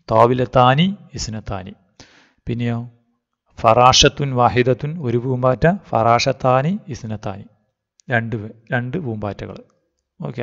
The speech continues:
അതാണ് ഒന്ന്, രണ്ട്. മനസ്സിലായെന്ന് വിചാരിക്കുന്നു. അപ്പോൾ ഇത് തന്നെയാണ് എല്ലാത്തിലും അപ്ലൈ ചെയ്യേണ്ടത്. അത് കഴിഞ്ഞ് മൂന്ന് മുതൽ ഒന്നും രണ്ടും അങ്ങനെയാണ്. ഒന്നും രണ്ടും അതത് ഇവിടെ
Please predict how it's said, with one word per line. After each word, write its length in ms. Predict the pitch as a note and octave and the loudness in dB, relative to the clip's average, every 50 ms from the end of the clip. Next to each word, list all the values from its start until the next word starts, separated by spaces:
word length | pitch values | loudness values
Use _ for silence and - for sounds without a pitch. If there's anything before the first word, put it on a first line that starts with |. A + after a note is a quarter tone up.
| A2+ | -2
അതാണ് 260 | A#2 A#2+ B2 B2 C3+ E3+ G3+ - - - - _ _ _ _ _ - | 0 0 2 2 0 -2 -4 -6 -14 -20 -20 _ _ _ _ _ -2
ഒന്ന്, 320 | B2+ B2+ C3 C3 C3+ D3 D3+ C3 | -2 -2 0 2 4 4 6 6
രണ്ട്. 280 | A#2 G#2+ G#2 G2+ G#2 - - - _ _ _ _ _ _ _ _ _ _ _ - | 6 4 2 -4 -10 -12 -12 -16 _ _ _ _ _ _ _ _ _ _ _ -16
മനസ്സിലായെന്ന് 440 | C#3+ C3 A#2+ - C#3+ B2+ B2 A#2+ A#2+ | -12 -10 -8 -4 -2 -2 -2 -2 -4
വിചാരിക്കുന്നു. 360 | A2+ A2+ G#2+ G#2+ G#2 A2 G#2+ G#2+ B3+ A#3+ | -6 -6 -6 -6 -10 -14 -14 -16 -18 -16
അപ്പോൾ 140 | G3 A2+ B2+ A#2+ | -12 -8 -8 -6
ഇത് 100 | A#2 C3 D3 D3 | -2 0 0 0
തന്നെയാണ് 320 | C#3+ C#3 D3+ D#3+ D#3 E3+ G3 F3+ C#3+ C3 | 0 -2 -4 -4 -4 -4 -6 -6 -6 -6
എല്ലാത്തിലും 480 | B2 A#2+ B2+ C3 C#3 C3 C3+ C3 C3+ B2+ | -6 -4 -4 -4 -4 -4 -4 -4 -6 -6
അപ്ലൈ 220 | B2 - B2+ B2 B2 - | -4 -4 -4 -4 -4 -6
ചെയ്യേണ്ടത്. 380 | - A#2 A2+ G#2+ G#2 A2 A#2+ E3+ B3+ - _ _ _ _ _ _ _ _ _ _ _ _ _ _ _ _ _ _ _ - | -8 -8 -8 -6 -6 -6 -6 -8 -10 -12 _ _ _ _ _ _ _ _ _ _ _ _ _ _ _ _ _ _ _ -6
അത് 120 | - D#3+ F3 D3+ | -4 0 4 6
കഴിഞ്ഞ് 260 | C3+ B2 A#2 A#2+ D#3 G#3+ - - _ _ _ _ _ _ _ _ _ _ _ _ - - - - - - - - - - _ _ - | 6 6 6 6 2 2 0 -4 _ _ _ _ _ _ _ _ _ _ _ _ -20 -20 -20 -20 -20 -20 -20 -20 -20 -20 _ _ 0
മൂന്ന് 360 | C#3 C#3+ D#3 E3+ F3 F#3 G3 G3 D#3+ | 4 8 10 10 10 10 8 8 6
മുതൽ 200 | C#3 B2+ C3 C3 - - C#3 | 6 4 2 2 0 0 0
ഒന്നും 220 | C#3+ D#3+ F3+ F#3 F3 D#3 | 2 2 2 2 2 0
രണ്ടും 240 | C#3+ C3+ C#3 D3 C3 | 0 -2 -4 -6 -8
അങ്ങനെയാണ്. 380 | B2+ A#2 A#2 A2+ A2 G#2 G2 G2+ - _ _ _ _ _ _ _ _ _ _ _ _ _ _ - | -8 -8 -8 -8 -10 -10 -12 -14 -18 _ _ _ _ _ _ _ _ _ _ _ _ _ _ -12
ഒന്നും 240 | D#3 C#3+ D3+ F3 E3+ D3+ | -8 -4 -2 0 0 0
രണ്ടും 240 | C#3 C3 C3 D3+ F3 G#3 - - - - _ _ _ _ _ _ _ _ _ _ _ - | 0 0 0 -2 -4 -4 -8 -16 -20 -20 _ _ _ _ _ _ _ _ _ _ _ 0
അതത് 380 | - B2+ B2+ B2+ D3+ D3+ F#3 G#3+ A3+ - - _ _ _ _ _ - C#4+ A#3 - - | 2 4 4 6 6 6 6 4 4 2 -12 _ _ _ _ _ -20 -20 -18 -16 -8
ഇവിടെ 240 | E3 C3+ D3 D#3 F3+ | -4 0 2 2 2